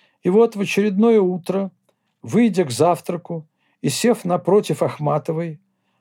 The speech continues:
она уставилась на нее, глядя снизу вверх, и после долгого рассматривания в полной тишине произнесла: «Как все-таки, Анна Андреевна, все мы деградируем».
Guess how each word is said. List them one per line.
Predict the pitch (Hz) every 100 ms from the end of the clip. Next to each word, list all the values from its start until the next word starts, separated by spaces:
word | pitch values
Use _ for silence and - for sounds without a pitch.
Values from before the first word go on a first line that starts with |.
| _
она | 139 208
уставилась | 214 - - 220 208 202 175 -
на | 185
нее, | 196 185 190
глядя | 131 165 180 175
снизу | - 170 160 170
вверх, | 151 131 151 160 123 _ _ _ _ _ _ -
и |
после | 120 143 - 139
долгого | 120 240 214 160 147
рассматривания | 135 120 151 165 190 175 170 175 170 160 - _ _ _ _
в | -
полной | 214 196 175
тишине | 143 143 151 143 170
произнесла: | - 170 160 123 160 - - 139 147 - _ _ _ _ _ _ _ _ _ _ _
«Как | - 247 -
все-таки, | - 196 190 160 175 - -
Анна | 160 160 160
Андреевна, | 165 147 170 160 143 143 131
все | - 151 147
мы | 135
деградируем». | 117 131 139 147 127 139 117 107 101 107